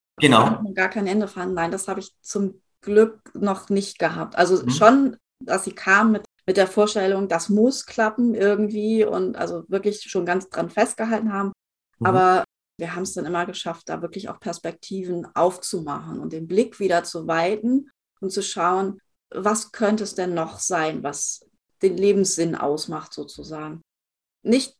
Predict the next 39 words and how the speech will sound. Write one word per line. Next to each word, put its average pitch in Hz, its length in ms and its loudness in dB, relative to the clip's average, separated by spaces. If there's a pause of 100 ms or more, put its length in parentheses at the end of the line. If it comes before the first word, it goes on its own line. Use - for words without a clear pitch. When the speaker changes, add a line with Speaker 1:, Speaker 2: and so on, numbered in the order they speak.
(100)
Speaker 2:
zu 226 280 -4
sagen, 208 300 6
das 180 180 -4
zu - 100 -6
ersetzen 185 640 2
sofort, 339 640 -6 (380)
sondern 220 300 2
Speaker 1:
Mhm. - 60 0
Speaker 2:
einfach 208 340 4
den, 185 380 -2
den 175 140 -6
s-, - 220 -14 (340)
einen 185 180 -6
Parallelplan 175 1160 4
oder 160 280 -6 (180)
etwas - 260 -10
Paralleles 190 600 6
zu 165 200 -8
haben. 151 360 -10 (240)
Und 175 200 -4
dann 214 340 4 (140)
begann 180 300 -2
es 175 160 -10
auch 160 240 -4
mit 175 140 -12
dem - 160 -10
Abschied 165 460 -8
überhaupt 156 440 -12
leichter 143 380 -8
zu - 200 -18
werden 139 260 -10
oder 143 160 -6
das - 200 -6
auch - 160 -14
mal 170 160 -2
in 170 80 -2
Betracht - 460 -2
zu - 180 -14
ziehen 196 400 -4